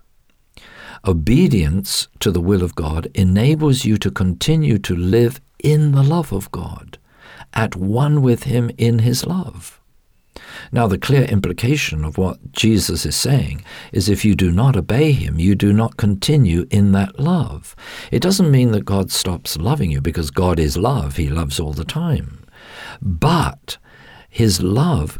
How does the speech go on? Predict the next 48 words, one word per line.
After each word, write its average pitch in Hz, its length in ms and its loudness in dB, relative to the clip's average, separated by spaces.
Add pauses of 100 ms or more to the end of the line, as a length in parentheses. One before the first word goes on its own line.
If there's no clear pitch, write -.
can 104 320 0
only 135 520 2
impact 113 600 0
a 98 80 -2
person's 113 540 -2
life 107 460 0
in 101 140 2
the 92 60 4
way 95 200 2
that 87 160 -2
he 92 100 -2
desires 90 800 -4 (300)
when 107 240 2
they're 104 200 2
living 110 580 0
in 160 260 0
his 92 260 -2
love. - 500 -14 (920)
You 110 80 0
see, 131 260 4
the 113 240 0
unsaved 139 640 2
people 85 320 0
are 95 60 2
not 113 220 0
living 98 380 2
in 101 240 2
his 92 240 0
love. 90 420 -4 (280)
Yes, 139 320 0 (220)
there 101 160 2
is 87 120 2
a 85 80 0
love 92 400 0
that 95 80 -2
he 87 80 -2
has 95 220 0
for - 100 -10
the 80 100 -4
lost 104 380 -2
in 80 100 -4
sending 95 380 0
his 82 160 -2
son 85 260 -2
to 82 100 -6
die 131 260 -2
for 92 160 -6
them. - 380 -10